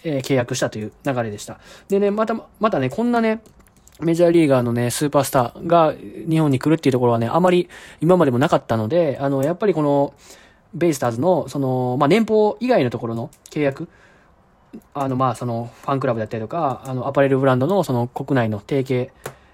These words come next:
えー、契約とかな、そういうところが、やっぱりこう、経営者である、その、バウアーの、あの、心を揺さぶったというか、えー、結局、あの、最後の決め手になったと思うので、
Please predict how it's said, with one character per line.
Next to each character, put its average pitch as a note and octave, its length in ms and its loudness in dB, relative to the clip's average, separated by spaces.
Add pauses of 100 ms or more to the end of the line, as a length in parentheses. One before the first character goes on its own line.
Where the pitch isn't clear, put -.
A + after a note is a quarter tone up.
え A2+ 1160 -6
ー、 - 40 -10
契 C3+ 80 0
約 - 200 -8
と A2+ 80 -18
か A2+ 120 -10
な、 D3+ 180 -10
そ G#3 160 -2
う - 40 2
い - 20 2
う - 20 -6
と G#3+ 80 -2
こ G#3+ 60 0
ろ G#3+ 100 2
が、 A3 160 2
や C#3 80 4
っ - 20 -14
ぱ D3 100 -2
り C3+ 60 -4
こ A#2 180 -4
う、 - 20 -10
経 D#3 220 -2
営 - 20 -4
者 C3 100 -4
で B2 100 -4
あ E3 60 -4
る、 F#3+ 120 -2
そ C3+ 100 -6
の、 A#2 100 -2
バ B2+ 120 2
ウ A#2 80 -2
ア A2 40 -2
ー G#2+ 40 -4
の、 B2 260 -4 (480)
あ B2+ 100 -8
の、 B2 80 -8
心 B2 280 -2
を A#2 220 -2
揺 C#3 120 -8
さ C#3 100 -4
ぶ B2+ 120 -4
っ - 20 -
た - 80 -10
と A2 100 -12
い G#2+ 40 -12
う - 20 -12
か、 C#3 260 -2
え B2+ 80 2
ー、 A#2+ 40 -6
結 C3 220 -6
局、 B2+ 280 -2
あ B2+ 100 -4
の、 A2+ 340 -4 (600)
最 C3 160 0
後 B2 60 2
の A#2 60 -2
決 D3+ 100 -2
め C#3 80 4
手 C3+ 60 4
に B2 40 4
な A#2 80 0
っ - 60 -6
た C3+ 100 4
と - 300 -8
思 C3+ 200 2
う B2 40 0
の G#2 80 -2
で、 B2+ 320 0